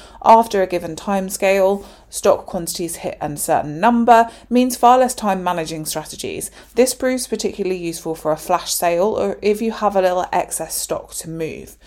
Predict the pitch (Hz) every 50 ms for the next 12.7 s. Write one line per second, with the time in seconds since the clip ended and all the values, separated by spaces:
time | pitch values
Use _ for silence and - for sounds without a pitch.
0 | - - - - - _ _ - 233 277 294 302 294 277 254 247 - 233 185 208
1 | 202 180 202 175 180 - - - 196 190 - - 180 170 170 165 - - 156 156
2 | 160 - - 160 160 - - 151 151 156 151 - 135 143 143 - 143 151 147 -
3 | - 156 185 202 - - - - - 180 185 175 165 165 165 160 165 - - 151
4 | 147 147 - - 143 143 151 143 139 - - 156 151 147 139 143 147 147 139 131
5 | 139 147 143 - - 180 180 - 127 131 143 - - - 180 190 202 202 - -
6 | 165 156 160 - - - 131 120 - - - - 147 - - - - - - -
7 | - - - - - - _ - - 226 233 240 233 233 226 - 196 180 180 -
8 | 180 117 - - 156 147 147 - 151 - - - 165 156 147 151 147 - 160 139
9 | 147 - - 143 139 143 - 165 156 151 - 143 143 135 131 131 147 - - 156
10 | 147 147 139 143 131 139 143 160 - - - - 165 170 175 180 202 226 208 202
11 | - 202 196 - - 101 - - - - 143 147 - - - 139 - - 139 110
12 | 117 147 - - 156 - - - - - - - -